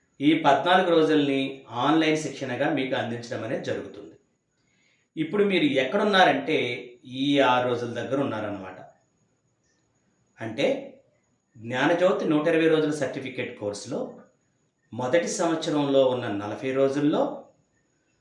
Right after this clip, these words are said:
మొదటి ఇరవై రోజుల్లో, ఆ ఇరవై రోజుల్లో ఆరు రోజుల ఆఫ్లైన్ కార్యక్రమంలో మీరు ప్రస్తుతం ఉన్నట్టు. తర్వాత మీ అందరికీ స్వాట్ బోర్డ్ ద్వారా,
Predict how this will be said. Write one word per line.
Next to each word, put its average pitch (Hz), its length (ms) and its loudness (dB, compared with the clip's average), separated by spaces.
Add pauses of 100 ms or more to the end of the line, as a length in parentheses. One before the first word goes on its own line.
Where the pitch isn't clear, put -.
(200)
మొదటి 139 480 0
ఇరవై 160 420 2
రోజుల్లో, 143 720 0 (920)
ఆ 135 120 6
ఇరవై 170 340 6
రోజుల్లో 190 680 2 (340)
ఆరు 151 300 6
రోజుల 160 360 2 (200)
ఆఫ్లైన్ 190 720 2
కార్యక్రమంలో 147 1000 0 (540)
మీరు 143 580 0 (180)
ప్రస్తుతం 147 460 -4
ఉన్నట్టు. 104 420 -8 (840)
తర్వాత 175 360 2
మీ 175 160 0
అందరికీ 156 680 0
స్వాట్ 147 460 2
బోర్డ్ 170 260 6
ద్వారా, 131 320 4